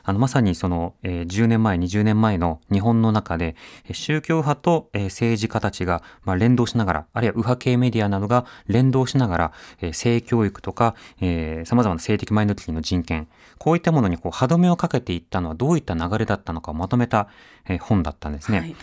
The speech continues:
Speaker 1: で、そうしたようなものが、ものが今回注目されるようになった一方で、やっぱりその政治と宗教の関係について考えるためには、個別のいろんなケースとこういったテーマを考えていくということがとても重要となります。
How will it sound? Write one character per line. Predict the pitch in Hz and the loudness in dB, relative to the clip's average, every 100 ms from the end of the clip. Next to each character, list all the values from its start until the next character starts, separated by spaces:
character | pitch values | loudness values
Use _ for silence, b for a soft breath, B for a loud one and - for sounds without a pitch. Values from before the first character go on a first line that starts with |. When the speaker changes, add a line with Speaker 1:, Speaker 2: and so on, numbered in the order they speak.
| B B B - | B B B -6
Speaker 1:
で、 | 113 113 | -4 -2
そ | - | -2
う | 175 | -4
し | |
た | - | 0
よ | |
う | 175 | 0
な | |
も | 117 113 | 2 0
の | |
が、 | 98 98 | 0 -2
も | 117 | 0
の | 117 | 0
が | 98 | -2
今 | - | -4
回 | 117 - | -4 -4
注 | - 110 | -2 0
目 | 107 107 | 2 0
さ | - | -4
れ | 107 | -2
る | 107 | 0
よ | 107 | 0
う | |
に | 85 | 0
な | 87 | -2
っ | - | -6
た | - 82 | -10 -10
一 | 98 - | -10 -6
方 | - 98 | -2 0
で、 | 101 | 0
や | |
っ | |
ぱ | 95 - - - | -2 -10 -20 -10
り | 147 | -2
そ | 143 | -2
の | |
政 | 123 - 208 214 | 0 0 2 2
治 | 202 | -2
と | 196 175 | -4 -4
宗 | - 196 185 | -2 -4 0
教 | 139 | 0
の | 95 | -2
関 | - 104 | -2 -4
係 | 107 | -2
に | 104 | -4
つ | 101 | -4
い | |
て | - | -8
考 | - 98 95 | -4 -2 -2
え | |
る | 90 | -4
た | 87 | -4
め | 82 | -2
に | |
は、 | 90 92 B B - | -2 -2 B B -2
個 | 208 | 2
別 | 202 - | 2 0
の | 92 | -2
い | 110 | -2
ろ | 165 | 2
ん | |
な | 175 165 | 2 0
ケ | - 147 | 0 0
ー | |
ス | - 80 - _ | 0 -8 -12 _
と | 107 101 B B | -2 -2 B B
こ | - | 0
う | 185 | 0
い | |
っ | |
た | 180 | 0
テ | - 226 | -2 2
ー | 220 | 4
マ | 113 | 2
を | |
考 | 85 117 110 | 0 -2 0
え | 104 | -2
て | 101 | -2
い | |
く | 87 | -8
と | - | -6
い | |
う | 95 | -8
こ | - | -4
と | 147 | -2
が | 110 - - | -2 -4 -8
と | - | -2
て | |
も | 101 98 | 2 2
重 | 87 | 0
要 | 92 | -2
と | 87 85 - _ | -4 -8 -12 _
な | 87 | -2
り | 80 | -2
ま | |
す。 | 80 | -4